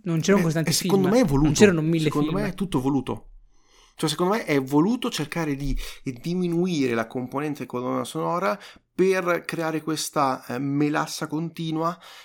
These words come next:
Speaker 2: che hanno visto, secondo me, che funziona perfettamente e perché cambiare, nel senso.
Speaker 1: Sì, però, eh, eh, cioè, s-,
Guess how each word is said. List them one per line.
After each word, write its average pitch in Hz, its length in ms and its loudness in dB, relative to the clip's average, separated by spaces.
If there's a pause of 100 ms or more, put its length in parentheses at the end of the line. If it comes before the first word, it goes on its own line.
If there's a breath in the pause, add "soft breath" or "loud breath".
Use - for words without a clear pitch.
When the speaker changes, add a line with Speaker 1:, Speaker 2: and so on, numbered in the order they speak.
(120)
Speaker 2:
che 147 180 0
hanno 143 220 2
visto, 175 260 -4
secondo 123 300 -2
me, 151 120 0
che 113 240 -6
funziona 131 460 -2
perfettamente 123 800 -2
e 131 100 -10
perché - 280 -6
cambiare, 107 420 -8 (280)
nel 123 160 -12
senso. - 480 -12 (160)
Speaker 1:
Sì, 196 180 -4
però, 175 340 -2
eh, - 220 -10
eh, - 160 -16
cioè, 170 140 0
s-, - 180 -6